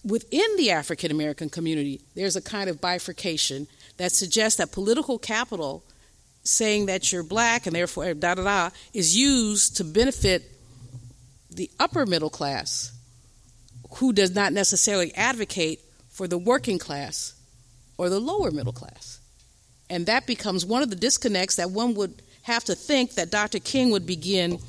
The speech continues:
to talk about, would begin to talk about, would clearly talk about. What he talked about a lot was structure. When the four little girls were killed, he said, "We want to know about these murders, but we also want to know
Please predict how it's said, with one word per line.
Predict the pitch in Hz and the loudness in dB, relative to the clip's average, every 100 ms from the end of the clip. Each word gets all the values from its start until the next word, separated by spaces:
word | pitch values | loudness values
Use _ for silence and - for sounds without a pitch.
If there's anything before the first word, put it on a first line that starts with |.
| - - - | -18 -12 -4
to | 190 | 0
talk | - 269 294 | 4 4 4
about, | 190 156 | 2 2
would | 165 156 | 2 2
begin | 175 294 | 2 2
to | 240 | 2
talk | 180 151 | 0 0
about, | 156 139 | 0 0
would | 170 - | -2 -2
clearly | - 302 254 156 | -2 0 0 -4
talk | - 147 135 | -4 -6 -6
about. | 131 113 - - - - - - - - - - _ - - - _ _ - - - | -10 -12 -16 -20 -20 -20 -20 -20 -20 -20 -20 -20 _ -20 -20 -20 _ _ -20 -16 -6
What | 359 523 | -4 -2
he | 349 330 | -4 -4
talked | - 311 285 | -4 -4 -2
about | 233 208 | 0 0
a | 165 | 0
lot | 160 190 202 - | -2 -2 -2 -2
was | 151 | 0
structure. | - - 190 - - - - _ _ _ _ - - _ - | 0 0 -2 0 -2 -4 -16 _ _ _ _ -20 -20 _ -4
When | 185 254 247 | 4 6 6
the | |
four | - 320 370 | 2 0 0
little | 330 269 | 0 -2
girls | 202 233 254 262 | 0 2 2 0
were | 240 | -4
killed, | 226 254 240 247 233 - - - - | -4 0 2 0 -2 -14 -20 -20 -14
he | - 285 | 0 2
said, | - 262 240 | 4 2 2
"We | 240 | 2
want | 233 277 | 2 4
to | 277 | 4
know | 233 240 254 - | 4 4 4 2
about | 175 202 202 | 0 0 2
these | 214 190 | 0 2
murders, | 202 226 233 - | 2 2 2 0
but | 185 | 0
we | 202 208 | 0 2
also | 220 240 254 | 2 4 2
want | 214 208 | 2 2
to | 190 | 2
know | 175 175 175 | 2 2 0